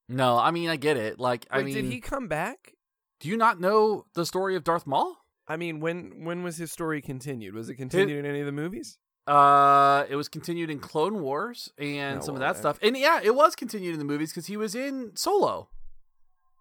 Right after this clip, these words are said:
Speaker 2: I didn't watch Solo. I haven't seen Solo, and I still haven't seen Rise of Skywalker.
Speaker 1: Oh, well, I just spoiled Solo for you. Uh, I mean, he's only in it, like, as an Easter egg. He's
Speaker 2: I
Speaker 1: not,
Speaker 2: don't
Speaker 1: like
Speaker 2: think you know what a spoiler is, then, because if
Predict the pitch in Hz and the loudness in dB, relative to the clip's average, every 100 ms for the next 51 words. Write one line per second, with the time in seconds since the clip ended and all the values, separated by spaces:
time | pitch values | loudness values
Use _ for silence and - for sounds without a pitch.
0 | - 147 175 175 196 - 92 98 139 180 | -8 -2 0 0 -2 -4 -6 -4 -2 -2
1 | 196 208 175 175 160 156 147 135 - 143 | -4 -8 -2 0 2 2 0 -2 -2 -2
2 | 131 131 120 117 117 110 110 90 76 - | -2 -8 -8 -6 -8 -10 -10 -10 -12 -18
3 | - - 131 117 104 113 127 127 135 131 | -14 2 6 6 4 2 4 6 4 2
4 | - - 123 110 - 107 104 98 104 95 | -8 -4 -2 -2 -4 -6 -4 -6 -8 -6
5 | 92 - 127 127 139 214 240 254 254 233 | -6 4 8 8 6 2 0 4 4 4
6 | 202 190 165 135 139 127 - 139 127 123 | 2 0 0 0 2 2 0 0 0 -4
7 | 110 117 - 98 90 - _ 143 143 131 | -10 -12 -10 -10 -10 -12 _ -10 -6 0
8 | 135 165 123 156 131 135 127 123 120 113 | 2 2 -2 -4 -2 -6 -2 -2 -2 -4
9 | 101 - 113 139 131 78 69 92 - 92 | -6 -8 -6 -4 -4 -8 -14 -14 -16 -14
10 | 98 104 113 117 107 | -14 -16 -12 -12 -12